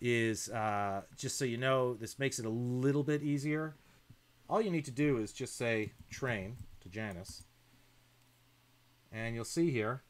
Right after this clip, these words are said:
that, uh, Janice opened a training channel for you,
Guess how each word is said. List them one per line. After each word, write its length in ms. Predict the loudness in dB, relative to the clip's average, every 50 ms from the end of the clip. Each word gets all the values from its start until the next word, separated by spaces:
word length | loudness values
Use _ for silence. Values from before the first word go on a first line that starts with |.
| _ -20 _ _ -20 -20 _ _ _ _ _ -2
that, 360 | 0 0 0 0 -2 -2 0
uh, 300 | 0 2 2 0 0 -4 -6 -12 _
Janice 360 | -2 0 0 0 0 -2 -2 -2
opened 480 | 0 0 0 0 0 -2 -2 -6 -8 -10 _ _ _ _ _ _ -2
a 160 | 0 0 0
training 680 | 0 -2 -6 -4 -2 -2 0 0 2 2 0 0 -2 -4
channel 440 | -6 -8 -8 -8 -8 -10 -10 -12 -16 -16
for 260 | -14 -14 -14 -14 -12
you, 300 | -10 -8 -8 -8 -8